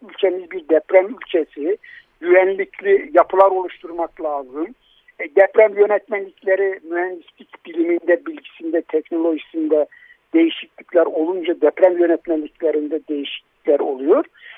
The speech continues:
Bu çerçevede şöyle bir madde vardı or-, orada da kon-, konmuşlardı. İki bin on yedi yılına kadar yetkin mühendislik yasası çıkarılacak. Bunun çalışmasını da T M M O B'ye,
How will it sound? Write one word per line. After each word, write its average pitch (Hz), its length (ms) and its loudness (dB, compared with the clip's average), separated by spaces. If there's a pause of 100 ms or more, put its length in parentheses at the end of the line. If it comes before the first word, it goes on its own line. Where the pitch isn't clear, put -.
(180)
Bu 302 100 4
çerçevede 208 680 4
şöyle 269 340 0
bir 233 100 -6
madde 214 400 4
vardı 147 340 2
or-, 156 380 -8
orada 147 380 -6
da 135 80 -12 (140)
kon-, 175 300 -6
konmuşlardı. - 680 -12 (420)
İki 262 300 -4
bin 220 100 -2
on 233 260 4
yedi 185 340 -6
yılına 208 380 2
kadar 180 520 2 (420)
yetkin 240 500 -4
mühendislik 233 680 -4
yasası 240 380 0
çıkarılacak. 147 800 -4 (840)
Bunun 247 220 2 (140)
çalışmasını 233 640 0
da 262 80 -2
T 240 280 -2
M 220 160 -6
M 190 60 -12
O 175 240 -6
B'ye, 226 200 -6